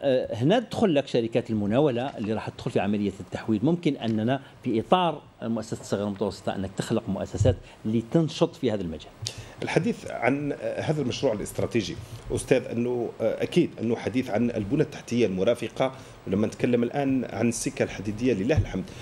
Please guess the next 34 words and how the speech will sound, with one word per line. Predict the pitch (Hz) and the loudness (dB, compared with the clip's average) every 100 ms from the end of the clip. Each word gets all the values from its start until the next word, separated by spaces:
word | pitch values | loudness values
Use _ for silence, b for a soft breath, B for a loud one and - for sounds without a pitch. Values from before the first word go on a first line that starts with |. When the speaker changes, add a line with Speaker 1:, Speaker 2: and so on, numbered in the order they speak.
| B - | B -4
Speaker 2:
نتكلم | 95 - 120 117 | -2 2 4 4
على | 98 | 2
مشروع | 117 - 131 110 | 0 0 -2 0
واعد | 110 143 139 85 87 | 2 2 2 0 -8
لشبكة | 123 117 - 113 104 104 | -2 0 0 0 0 -2
سكة | - 123 - - - | -2 -2 0 -4 -4
الحديد | - 110 135 B B - | 0 2 0 B B -2
لنقل | 95 139 185 | 2 4 2
المسافرين | 185 160 170 165 175 | 0 0 0 2 2
ونقل | 165 180 175 | 2 0 2
البضائع | 190 180 143 - | 4 2 0 0
أيضا، | 175 143 151 - | 2 4 2 2
آه، | 135 98 117 | 2 2 0
في | - | -2
بلادنا. | 113 147 85 76 | 2 2 2 -8
في، | - 135 - | -2 0 0
بالمناسبة، | 110 127 131 123 131 185 - 120 147 - B B B - | 0 2 2 2 4 2 2 2 2 0 B B B -2
آه، | 113 113 107 | 2 4 2
كان | 117 156 | 2 2
التأكيد | 147 - - 143 151 156 B B - | 2 -2 0 2 2 0 B B 0
إذن | 120 135 135 | 2 2 2
على، | 117 135 135 127 | 2 4 4 2
آه، | - 80 78 65 62 117 | -2 -2 -2 -2 -2 -2
مساهمة | 117 - 208 127 110 - | 0 4 4 2 0 2
أيضا | 147 95 - | 2 0 -2
هذا | 120 | 0
المشروع | 120 123 - 113 95 | 2 0 0 0 2
من | 120 | 0
جهة | 113 110 | 2 0
في | - | -2
استحداث | - 101 117 135 - B B 98 | -8 -2 2 2 -2 B B 0
مناصب | 107 151 160 90 - - | 2 2 0 -6 -8 -8
شغل | - 165 113 - 90 | 0 0 0 -4 0
جديدة | 107 120 147 147 | 0 2 2 2